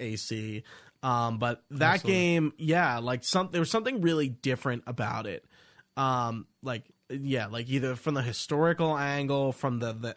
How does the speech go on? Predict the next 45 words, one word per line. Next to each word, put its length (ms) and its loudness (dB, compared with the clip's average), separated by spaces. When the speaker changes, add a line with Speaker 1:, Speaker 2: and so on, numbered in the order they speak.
Speaker 1:
Animus 680 2
angle 400 4
of 100 2
the 80 0
narrative, 540 2
the 60 2
way 160 2
the 160 0
story 320 2
was 140 2
being 220 0
told, 460 2
and 140 0
you 100 -2
jump 320 0
between 340 -2
past 400 0
and 120 -8
present, 400 2
and 80 -2
that 80 -4
was 120 -4
just 160 -4
really 240 2
different. 440 0
And 140 -2
again, 400 2
really, 680 6
I 120 4
was 140 2
engaged 600 2
narratively, 520 0
like, 140 -8
you 160 -2
know, 80 0
what's 300 -4
going 260 4
on? 320 2
And 100 -2
then 120 4
you 60 2
get 160 0
to 60 -8
the 160 -8
end. 380 -6